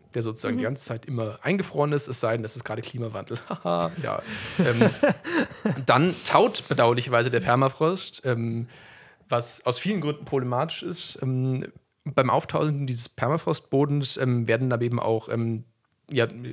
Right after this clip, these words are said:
Speaker 1: Lebewesen, die im Permafrost eingefroren waren, ähm, freigelegt. So, ähm, und im Permafrost erhält sich ja, äh, erhalten sich ja Sachen. Das ist ja eingefroren. Das ist ja wie, ähm, äh,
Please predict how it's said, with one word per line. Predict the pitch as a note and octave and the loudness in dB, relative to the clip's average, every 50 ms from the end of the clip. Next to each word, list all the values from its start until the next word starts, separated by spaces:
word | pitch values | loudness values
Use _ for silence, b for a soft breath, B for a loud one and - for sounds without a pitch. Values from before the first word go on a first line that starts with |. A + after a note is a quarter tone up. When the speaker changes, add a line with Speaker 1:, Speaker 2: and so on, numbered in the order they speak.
| - - - | -12 -14 -16
Speaker 1:
Lebewesen, | - G2+ B2 - E3 D3 A2+ A2 G2+ G2+ - - - - - _ _ | -12 -2 0 0 0 0 -4 -6 -8 -8 -8 -12 -14 -14 -20 _ _
die | C3+ B2 B2 A#2+ A#2+ A#2+ | -10 -6 -4 -4 -4 -4
im | A#2 | -4
Permafrost | - A#2 A#2+ B2 - - A2+ - - | -2 -2 -2 -2 -2 -4 -6 -2 0
eingefroren | B2 D#3+ D3+ B2+ - - - G#2 - A2+ A#2 | 2 2 2 0 -4 -8 -10 -10 -10 -8 -6
waren, | A#2+ A#2 A2+ A#2 G#2+ A2 | -6 -6 -6 -6 -8 -8
ähm, | G#2+ G#2+ G#2 - | -10 -10 -10 -12
freigelegt. | - - - - B2 - B2+ A#2 - - - - _ _ - _ _ _ _ _ | -10 -6 -4 -4 -4 -4 -6 -8 -10 -12 -12 -16 _ _ -20 _ _ _ _ _
So, | - - - - _ _ | -18 -18 -18 -20 _ _
ähm, | - B2 A2+ A2+ A2+ A2+ A#2 A#2+ B B B B B B B B B B B B B _ | -6 -4 -4 -2 -2 -4 -4 -6 B B B B B B B B B B B B B _
und | - D3 D3+ C#3 | 2 2 2 2
im | C3 A#2 | 0 -2
Permafrost | B2 A#2 C#3+ D3+ - - D3+ C#3+ C#3+ - - - - _ | 0 0 0 0 0 2 0 2 2 0 -4 -10 -12 _
erhält | - A2+ A#2 B2 C#3+ - | -2 0 2 2 0 0
sich | - B2 A#2 - | -4 -8 -4 -4
ja, | A2+ A#2 - - - _ _ _ - | -4 -4 -4 -6 -10 _ _ _ -16
äh, | - - - | -16 -10 -8
erhalten | - B2 B2 B2 - D#3+ | -4 -2 -2 -2 -4 -6
sich | A#2+ A#2 | -10 -8
ja | A#2 G#2+ | -8 -8
Sachen. | - - - - | -8 -10 -14 -12
Das | - A#2+ | -10 -6
ist | - | -4
ja | - E2+ | -4 -4
eingefroren. | A2 A#2+ A2+ - - - - - | -4 -6 -8 -10 -12 -14 -12 -10
Das | B2 A#2+ | -10 -8
ist | - | -8
ja | B2+ A2 A2 A2+ | -8 -8 -8 -8
wie, | A2 A2+ A2+ | -8 -8 -10
ähm, | - A#2+ A2+ A2 A2+ A2+ A2+ A2+ | -8 -8 -8 -6 -6 -6 -6 -6
äh, | A2+ A#2+ B2 B2 B2+ C3+ | -6 -6 -8 -8 -10 -12